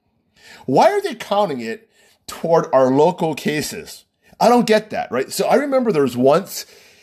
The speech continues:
here in Hawaii, there's maybe five or eight people who were infected on the mainland. These are locals who transplanted to Florida or something like that, right? Why are they counted toward our local cases?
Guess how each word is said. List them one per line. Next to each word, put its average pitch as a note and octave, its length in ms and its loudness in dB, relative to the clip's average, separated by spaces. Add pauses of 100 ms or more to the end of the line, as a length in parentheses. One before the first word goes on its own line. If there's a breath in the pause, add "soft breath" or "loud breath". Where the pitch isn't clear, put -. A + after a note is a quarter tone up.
here E3 160 -4
in A3+ 60 2
Hawaii, E3 400 2
there's B2+ 220 -4
maybe D#3 240 -8
five D#3 420 0
or C#3+ 100 -6
eight D3+ 300 -8
people B2 380 -6
who A#2 80 -6
were A#2+ 160 -4
infected C#3 480 0
on B2+ 100 4
the C#3 60 0
mainland. D3 380 0 (340 loud breath)
These D4 260 2
are D#3 220 6
locals D3 560 0
who C3+ 120 -4
transplanted E3 720 -4
to G3+ 60 0
Florida B3 400 4
or A2+ 120 -2
something G#3 300 -4
like G#3+ 200 -2
that, E2 200 -6
right? A2+ 340 -4 (600 soft breath)
Why A#3+ 160 4
are A4+ 120 4
they A4 100 4
counted A3 360 0
toward F#3 280 -2
our B2+ 160 2
local A#2 340 -4
cases? - 460 -10